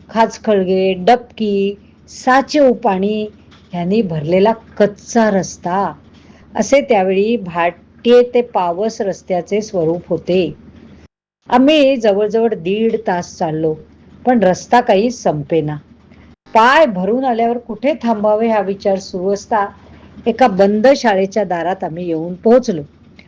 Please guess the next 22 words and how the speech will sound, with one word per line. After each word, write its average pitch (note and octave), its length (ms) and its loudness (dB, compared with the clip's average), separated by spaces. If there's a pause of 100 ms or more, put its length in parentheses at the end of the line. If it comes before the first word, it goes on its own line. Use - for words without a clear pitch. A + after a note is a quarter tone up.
(540)
पडवी B3 340 4
वजा B3+ 580 2 (120)
थोडी G#3 240 -2
रिकामी G3 400 -4
जागा E3 300 -4
होती, D#3+ 300 -2 (600)
तिथे A#3 240 2
काही G#3+ 340 0
काळ G3+ 320 0 (320)
विसावलो. F3+ 720 0 (1120)
भूक A3+ 240 2
लागल्याची G3+ 500 0
जाणीव A3 640 0
सर्वांनाच B3 680 -2
होत D4+ 180 0
होती. C4 300 2 (840)
जवळ A#3+ 360 6 (100)
केवळ B3+ 240 2
एक C#4 180 -2
मोठे A#3 720 2
वाळूक A#3+ 680 4
होते. D#3+ 320 -10